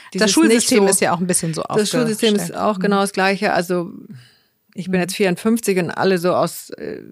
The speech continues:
Speaker 1: ungefähr meiner Altersgruppe und auch älter. Also jeder ist so mehr oder weniger groß geworden. So dieses,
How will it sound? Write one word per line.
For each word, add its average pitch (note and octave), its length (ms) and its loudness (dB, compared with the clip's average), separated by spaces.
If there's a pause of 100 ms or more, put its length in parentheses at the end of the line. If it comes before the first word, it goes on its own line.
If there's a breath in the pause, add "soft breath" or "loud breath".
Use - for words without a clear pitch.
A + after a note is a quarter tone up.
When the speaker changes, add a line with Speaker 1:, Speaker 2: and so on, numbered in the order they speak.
Speaker 1:
ungefähr F3 380 0
meiner D#3+ 440 0
Altersgruppe E3+ 580 -2
und D#3+ 180 -2
auch D3 280 -2
älter. F3+ 360 -2
Also D#3 160 -6
jeder F#3+ 360 -4
ist - 200 -12
so E3 380 -6 (120)
mehr E3 220 -6
oder D#3+ 140 -6
weniger D3+ 280 -6
groß F3+ 380 -4
geworden. - 560 -12 (1040)
So E3 100 -8
dieses, D#3+ 320 -4